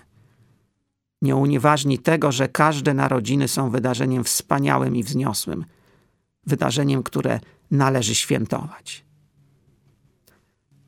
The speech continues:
To ważne, które wydarzenie,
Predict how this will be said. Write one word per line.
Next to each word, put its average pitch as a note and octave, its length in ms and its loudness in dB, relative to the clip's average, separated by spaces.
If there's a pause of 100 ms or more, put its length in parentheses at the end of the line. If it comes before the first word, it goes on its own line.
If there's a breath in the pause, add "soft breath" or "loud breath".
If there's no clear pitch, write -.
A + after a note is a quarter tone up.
(400)
To - 120 -4
ważne, D#3 520 -2 (500)
które - 460 0
wydarzenie, C3+ 760 2